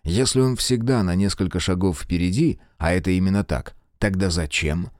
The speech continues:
Он слишком много прожил и наверняка, как никто другой, умеет играть в долгую, чтобы совершать подобные ошибки. Или это вовсе не ошибка, а часть хитрого плана?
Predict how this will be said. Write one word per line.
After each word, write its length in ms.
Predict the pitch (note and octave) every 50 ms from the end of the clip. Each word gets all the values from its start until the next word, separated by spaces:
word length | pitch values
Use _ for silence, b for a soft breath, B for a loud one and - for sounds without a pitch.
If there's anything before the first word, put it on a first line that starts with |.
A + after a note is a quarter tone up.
| _ _ _ _ _ _ _ _ _ _
Он 200 | - A2+ C3+ C3
слишком 600 | A#2+ - - A#2 B2 D#3 E3 - - - G#3 G#3
много 460 | G3+ F3 B2 A#2 B2+ C3+ B2 A2+ C#3 C3
прожил 680 | - - - F#2 F2 D#2 D2+ D2+ F#2 C#3+ F3+ F#3+ b b b b b -
и 100 | D3 D3
наверняка, 580 | C#3+ C3+ A2+ A#2 A2+ A#2 A2+ G#2 - E3+ E3+
как 220 | - - G#2 - G#2+
никто 320 | A#2 B2 - - C#3+ C3
другой, 380 | G2 G#2 G#2+ A2 C#3 G3 G3 E3
умеет 340 | B2+ B2 C#3+ D3 B2+ -
играть 260 | A2+ G#2 B2 D3+ D3 A2+
в 120 | F#2+ G#2+
долгую, 580 | G#2+ A#2 D#3+ D3 G#2+ E2 D2 D2 C2+ A1 b b b b b
чтобы 320 | - - - B2+ A#2 G#2+ G2
совершать 560 | - - F2+ F2 D#2+ - - A2 C3+ C#3 -
подобные 540 | - C#3 B2+ G2 F#2 D#2+ E2 F#2 F#2+ G#2+ B2
ошибки. 540 | B2+ - - G#2+ D#2+ - - D#2+ C#2+ B1 b b b b b b _ _ _ -
Или 160 | G#2+ A2+ A2
это 140 | G#2+ - G#2
вовсе 320 | F#2+ G2+ F#2+ E2+ - F#2+
не 120 | G2 G2+ G2+
ошибка, 680 | G2+ G2+ - - F#2+ F2 D#2+ - - - G#2 B2+ - - _ _ _ _ _ -
а 140 | - G#2+ G#2+
часть 400 | - - - A#2 A2 G2+ - -
хитрого 580 | - - G2+ G2+ E2+ - - F2 D#2 D#2 D#2+
плана? 680 | - - - D#2+ D#2 C#2+ C2 A#1+ A#1+ C2 D#2 G#2+ A2+